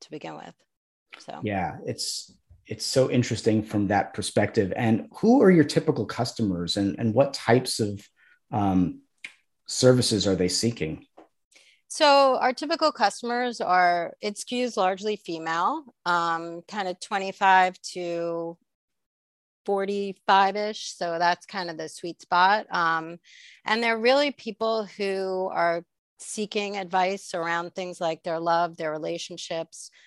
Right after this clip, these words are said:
Speaker 1: things that are going on in their family,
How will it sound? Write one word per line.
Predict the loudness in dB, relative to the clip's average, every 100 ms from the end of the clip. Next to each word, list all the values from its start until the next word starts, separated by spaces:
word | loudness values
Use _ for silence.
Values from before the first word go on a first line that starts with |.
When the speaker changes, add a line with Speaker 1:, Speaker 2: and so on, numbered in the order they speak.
| _ _
Speaker 1:
things | -6 -4
that | -2 -2
are |
going | 0 0 0
on | -2 -4
in | -6
their | -8 -8 -6
family, | -4 -4 -6 -8 -8 -8 -10